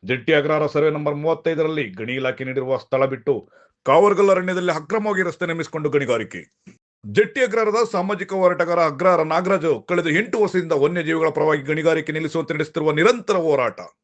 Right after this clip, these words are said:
ಕಾವರ್ಗಲ್ ಅರಣ್ಯದಲ್ಲಿನ ವನ್ಯಜೀವಿಗಳಿಗೆ ಆಗುತ್ತಿರುವ ಸಮಸ್ಯೆಗಳ ಬಗ್ಗೆ ಗಣಿ ಇಲಾಖೆಗೆ ಪತ್ರ ಬರೆದ ಕೊರಟಗೆರೆ ವಲಯ ಅರಣ್ಯ ಅಧಿಕಾರಿ. ಅರಣ್ಯ ಇಲಾಖೆ ದೂರಿನ ಅನ್ವಯ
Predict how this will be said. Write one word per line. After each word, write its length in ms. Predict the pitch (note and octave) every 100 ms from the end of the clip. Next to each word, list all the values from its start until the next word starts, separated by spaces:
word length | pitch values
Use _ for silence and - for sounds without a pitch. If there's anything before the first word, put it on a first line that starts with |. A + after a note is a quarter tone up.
| _ _ _ _
ಕಾವರ್ಗಲ್ 480 | - D#3 E3 D3 F3
ಅರಣ್ಯದಲ್ಲಿನ 460 | D#3+ F3 E3+ E3+ E3+
ವನ್ಯಜೀವಿಗಳಿಗೆ 600 | E3+ F3 D#3+ F3 F3 E3+
ಆಗುತ್ತಿರುವ 420 | E3+ E3+ E3+ E3+
ಸಮಸ್ಯೆಗಳ 420 | E3 F3 F3 F3+
ಬಗ್ಗೆ 380 | D#3+ D3+ B2 F2+
ಗಣಿ 180 | A2 C3+
ಇಲಾಖೆಗೆ 360 | C#3+ C#3 C#3 C3+
ಪತ್ರ 260 | D3 D#3
ಬರೆದ 180 | C#3+ C#3+
ಕೊರಟಗೆರೆ 420 | C3 D#3 F3+ F3
ವಲಯ 200 | D#3+ D3+
ಅರಣ್ಯ 300 | B2+ C3+ C3
ಅಧಿಕಾರಿ. 440 | A#2+ G#2+ A2+ G2 - _ _ _ _ _ _ _ _ _
ಅರಣ್ಯ 280 | D3 A#3 A3+
ಇಲಾಖೆ 260 | A3+ A3
ದೂರಿನ 280 | G#3 G#3+ G#3
ಅನ್ವಯ 260 | G3+ G3+